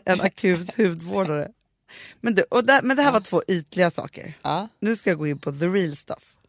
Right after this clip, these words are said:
Speaker 2: Nej, men Hanna, jag ser in-, hur kan man se någonting i din hud här?
Speaker 1: Jo, du ser, kolla på pannan.
Speaker 2: <laughs> Jag ser inget.
Speaker 1: Dö-, en död människa.
Speaker 2: Nej, men sluta, sjukaste jag har hört.
Speaker 1: Ja,
Speaker 2: Ja,
Speaker 1: i
Speaker 2: okej.
Speaker 1: vilket fall som helst.
Speaker 2: Ja.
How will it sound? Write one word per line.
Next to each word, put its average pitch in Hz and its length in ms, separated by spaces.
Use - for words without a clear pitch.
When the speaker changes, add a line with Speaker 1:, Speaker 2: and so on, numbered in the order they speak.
Speaker 2:
Nej, 135 240
men 139 200
Hanna, 131 320
jag 135 200
ser 190 240
in-, 170 160
hur 208 140
kan 247 200
man 214 120
se 156 140
någonting 135 560
i - 20
din 104 200
hud - 240
här? - 240
Speaker 1:
Jo, 220 140
du 208 140
ser, - 220
kolla 226 220
på 185 160
pannan. 156 180
Speaker 2:
<laughs> 196 260
Jag 170 160
ser 165 260
inget. 147 440
Speaker 1:
Dö-, 190 140
en 185 160
död 170 280
människa. 160 320
Speaker 2:
Nej, 139 180
men - 100
sluta, - 1040
sjukaste 147 520
jag 139 80
har 160 280
hört. - 160
Speaker 1:
Ja, 196 160
Speaker 2:
Ja, 214 220
Speaker 1:
i - 60
Speaker 2:
okej. 254 160
Speaker 1:
vilket 262 260
fall 170 200
som 170 140
helst. - 280
Speaker 2:
Ja. 190 220